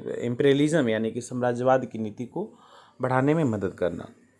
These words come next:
<coughs> जिसमें कह रहा है कि by eighteen fifty-seven the East India Company firmly established at the, its political power by conquering a vast territory in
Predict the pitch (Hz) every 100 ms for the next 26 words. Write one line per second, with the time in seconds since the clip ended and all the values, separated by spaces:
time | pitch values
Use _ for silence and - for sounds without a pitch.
0 | - - - - 175 143 135 147 143 147
1 | 151 151 143 120 127 131 151 151 139 139
2 | 131 127 143 139 131 120 120 113 104 98
3 | 160 180 - - - - - - 139 151
4 | 180 170 143 131 147 - 127 120 123 107
5 | - _ - _ _ _ _ _ - 151
6 | 151 - 139 131 - 180 170 127 127 120
7 | 151 220 - - - 135 127 147 151 113
8 | 95 - - - - - - - - _
9 | _ _ _ 110 107 127 147 151 143 120
10 | 117 123 120 113